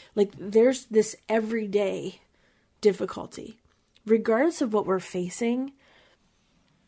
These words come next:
this is the part that's prescriptive. When, when I'm saying, when it's talking about God or it's talking about Jesus, if he did it for David,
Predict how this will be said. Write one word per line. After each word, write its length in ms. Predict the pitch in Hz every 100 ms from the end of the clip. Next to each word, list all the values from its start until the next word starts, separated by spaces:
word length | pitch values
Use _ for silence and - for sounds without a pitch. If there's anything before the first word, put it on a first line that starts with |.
| _ _ _ _ _ -
this 340 | 196 262 285
is 160 | 277 220
the 100 | 214
part 300 | 214 196 -
that's 180 | 185 -
prescriptive. 920 | - 180 - 185 - - - - - _ _ _
When, 380 | 208 208 196 -
when 120 | 196
I'm 140 | 196 196
saying, 580 | - 220 208 190 -
when 160 | 196 190
it's 100 | 180
talking 300 | - 202 202
about 140 | 175
God 260 | - 180 180
or 60 | 180
it's 120 | 175
talking 280 | 202 185 196
about 180 | 185
Jesus, 640 | - 196 185 180 175 - - - - _ _ _ _ _ _ _ _ _ _ _ _ _ _ _ _ _ _ _ _ _ _ _ _ _ 208 -
if 160 | 269 247
he 260 | - 247
did 240 | 220 233 277
it 240 | 311 302
for 240 | - 226 196
David, 640 | 190 185 185 165 123 -